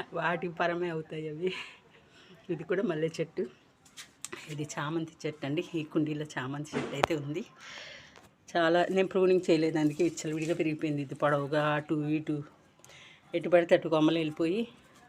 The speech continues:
మొగ్గలు వేసేసాయి. చూడండి ఎలా పడితే అలా పెరిగింది, అది ప్రూనింగ్ చేయలేదు నేను, అందుకనే. ఇదంతా కంపోస్ట్ అండి, కంపోస్ట్ మట్టి.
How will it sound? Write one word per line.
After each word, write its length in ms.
మొగ్గలు 300
వేసేసాయి. 420
చూడండి 340
ఎలా 240
పడితే 240
అలా 120
పెరిగింది, 380
అది 120
ప్రూనింగ్ 400
చేయలేదు 400
నేను, 220
అందుకనే. 360
ఇదంతా 340
కంపోస్ట్ 420
అండి, 200
కంపోస్ట్ 420
మట్టి. 220